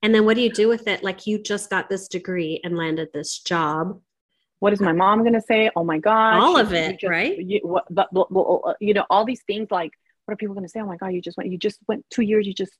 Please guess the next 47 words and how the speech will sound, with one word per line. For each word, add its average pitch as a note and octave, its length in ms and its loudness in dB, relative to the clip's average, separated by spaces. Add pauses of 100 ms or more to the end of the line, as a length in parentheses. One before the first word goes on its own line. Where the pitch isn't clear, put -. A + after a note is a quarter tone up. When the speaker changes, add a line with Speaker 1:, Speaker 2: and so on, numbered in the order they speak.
Speaker 2:
wasted G3+ 280 0
two G#3+ 100 -8
years G3+ 180 -4
of G3 120 -4
your F3+ 100 -6
life. G#3 240 -2
What's - 160 -10
wrong A3+ 180 2
with A3 140 -4
you?" G#3 100 -2
You G3 100 -4
know? A#3 160 -2 (600)
And F#3+ 160 2
I F3+ 140 0
said, - 360 -4 (540)
my G3 340 4
only G3+ 380 -4
thought E3 240 -4
was, E3 220 -6 (1500)
you A#3+ 100 2
know, A#3+ 140 2
and G3 80 -4
it's F3+ 140 -14
funny G#3+ 220 -2
that - 160 -6
I G3+ 80 2
don't C#4+ 140 4
know B3 120 2
if G#3 100 -6
the G3 100 -8
thought F3 240 -8
was, E3+ 160 -4 (200)
I, - 80 -12 (100)
I E3+ 40 -2
w-, F3 220 -4
I E3+ 120 0
remember F3+ 400 -6
thinking, F3+ 380 -10 (100)
"I E3+ 520 -2
will E3 320 -2
literally E3 520 -4 (200)
wither D#3 280 0
away." - 320 -4 (200)
That E3 100 2
was E3 140 0
my - 200 -10
thought. - 160 -8